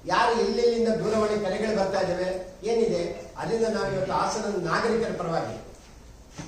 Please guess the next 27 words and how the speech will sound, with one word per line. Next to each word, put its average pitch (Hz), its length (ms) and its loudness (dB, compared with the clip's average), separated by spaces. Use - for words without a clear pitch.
ಕನ್ನಡ 240 240 0
ಪರ 220 300 2
ಸಂಘಟನೆ 220 600 0
ಸಮೇತ 233 320 0
ನಾವು 185 540 -2
ಇದ್ರ 180 280 -4
ಪರ 185 140 -2
ಹೋರಾಟ 190 480 2
ಮಾಡ್ಬೇಕು. 165 260 -4
ಯಾಕಂದ್ರೆ 202 340 -4
ಹಾಸನಕ್ಕೆ 214 640 2
ನಮಗೆ 175 240 -2
ಬೇಕಾದ 190 540 -6
ಸವಲತ್ತುಗೋಸ್ಕರ 214 680 -4
ಹೋರಾಟ 185 420 -2
ಮಾಡಿದಾಗ 160 320 -8
ಹಾಸನಕ್ಕೆ 226 880 0
ಕಿಂಚತ್ತು - 920 -2
ಧಕ್ಕೆ 220 240 -2
ಬಂದು 220 300 0
ನಾವು 202 180 -2
ಹೋರಾಟ 202 340 0
ಮಾಡ್ತೀವಿ 180 280 -4
ಅಂತ 165 140 -4
ಹೇಳಿದ್ವಿ. 123 400 -8
ಜಲ, 208 220 -2
ನೆಲ, 208 200 0